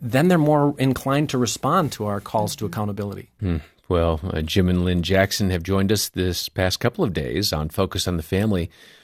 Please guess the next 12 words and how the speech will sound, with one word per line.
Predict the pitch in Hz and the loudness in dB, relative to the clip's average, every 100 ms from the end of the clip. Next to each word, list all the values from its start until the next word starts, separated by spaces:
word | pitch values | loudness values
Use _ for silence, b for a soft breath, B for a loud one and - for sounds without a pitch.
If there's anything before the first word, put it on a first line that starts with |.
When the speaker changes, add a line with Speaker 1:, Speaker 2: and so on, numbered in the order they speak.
| b - | b 2
Speaker 2:
with | 101 120 | 2 4
insights | 139 143 131 - | 2 6 6 4
from | - 113 104 | 0 4 6
their | 131 | 6
book, | 117 110 - | 6 4 4
Discipline | 123 139 143 - 120 113 | 2 4 2 2 2 4
That | 104 - | 2 2
Connects | 98 95 117 - - | 2 2 0 -4 -4
with | 107 104 | 0 2
Your | 98 | 2
Child's | 104 92 92 90 | 4 6 6 2
Heart. | - 82 67 | 0 -2 -2